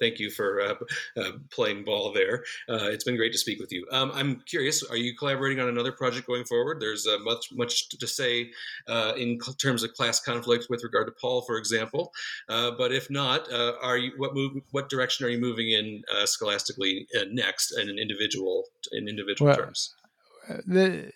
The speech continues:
Speaker 2: we've, we've discussed the possibility of this, the rest of the first century or whatever, uh, or something
Speaker 1: Uh, how many
Speaker 2: like this.
Speaker 1: books, how many books would that be?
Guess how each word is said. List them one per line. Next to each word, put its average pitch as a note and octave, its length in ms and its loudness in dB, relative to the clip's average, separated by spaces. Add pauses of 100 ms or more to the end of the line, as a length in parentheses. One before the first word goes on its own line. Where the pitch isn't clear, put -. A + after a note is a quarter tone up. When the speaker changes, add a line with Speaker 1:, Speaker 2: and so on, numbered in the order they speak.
(280)
Speaker 2:
we've, F3+ 260 6 (160)
we've F3 240 8
discussed - 500 6
the F3+ 80 0
possibility C#3 680 6
of A#2+ 220 2 (540)
this, D#3+ 460 0
the D3+ 100 4
rest D3 220 8
of B2+ 60 2
the B2 60 4
first A#2+ 280 4
century A#2 520 4 (460)
or A2+ 100 6
whatever, A#2 360 6
uh, C3 480 4 (100)
or C3 80 8
something C#3+ 300 4
Speaker 1:
Uh, - 20 10
how C3 100 8
many B2+ 140 8
Speaker 2:
like - 20 2
this. A#2 240 2
Speaker 1:
books, C3+ 140 -4
how D3+ 80 0
many C#3+ 120 0
books C3+ 180 0
would G#2+ 100 -4
that A2+ 220 0
be? - 140 -8